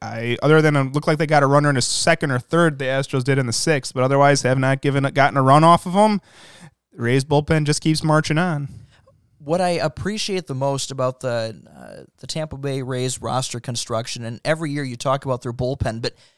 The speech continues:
Speaker 2: every year they remake it. I-, it's, it's never the same bullpen, uh, rolling back out there. And right now in this game, if they win,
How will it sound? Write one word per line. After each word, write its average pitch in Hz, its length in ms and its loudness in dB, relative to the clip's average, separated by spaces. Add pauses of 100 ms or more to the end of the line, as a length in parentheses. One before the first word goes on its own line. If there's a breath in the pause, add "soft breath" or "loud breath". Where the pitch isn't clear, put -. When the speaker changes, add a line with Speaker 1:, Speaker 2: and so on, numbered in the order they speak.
(400 soft breath)
Speaker 2:
every 147 240 -4
year 165 100 -2
they 127 160 -6
remake 120 420 -8
it. - 120 -14 (340)
I-, - 100 -16
it's, 139 200 -12
it's - 180 -6
never 147 320 0
the 151 140 -4
same 165 380 -4
bullpen, 127 600 -4 (380)
uh, 110 360 -4 (140)
rolling 151 440 0
back 135 280 0
out 165 280 0
there. 120 120 -2
And 127 180 -2
right 156 180 0
now 175 200 -2
in 143 140 -2
this 135 240 -2
game, 175 260 -6
if 127 160 -8
they 127 160 0
win, 139 420 -2